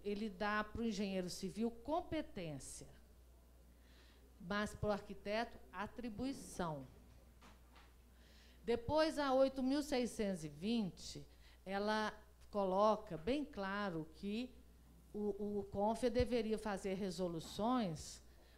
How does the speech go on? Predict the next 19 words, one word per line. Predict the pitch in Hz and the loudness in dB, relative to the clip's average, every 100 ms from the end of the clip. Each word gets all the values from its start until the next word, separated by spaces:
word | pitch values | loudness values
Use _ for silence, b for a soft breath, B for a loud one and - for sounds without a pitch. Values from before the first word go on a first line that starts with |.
| - | -6
para | 214 214 226 254 277 220 | 0 2 4 4 2 2
definir | 220 240 247 233 240 - | 4 4 2 2 2 0
atribuições | 220 247 - 269 214 285 269 - 233 262 294 | -2 -4 0 -2 0 0 0 2 4 6 2
daqueles | - 254 247 262 262 247 | 2 0 0 -2 -2 -4
que | - | -2
não | 254 262 | 2 2
tinham | 277 - 254 262 254 | 0 -2 2 4 4
ainda | 247 240 240 | 4 2 0
definições. | 220 247 247 262 277 - 214 208 190 - - B B B B B - 254 | 2 0 2 0 0 2 4 4 2 -4 -8 B B B B B -8 2
E | 262 294 | 4 6
um, | 311 370 277 - | 4 2 0 0
uma | 247 320 349 | 0 4 4
das | 262 262 | 6 4
citadas | 262 240 - 240 262 262 254 | 2 -4 0 2 4 2 2
era | 254 269 - - - - | 2 2 0 -6 -20 -8
o, | 269 226 - 254 | -6 -6 -4 0
o | |
engenheiro | 254 262 254 240 | 2 4 2 2
civil, | 302 247 254 226 | -2 2 4 4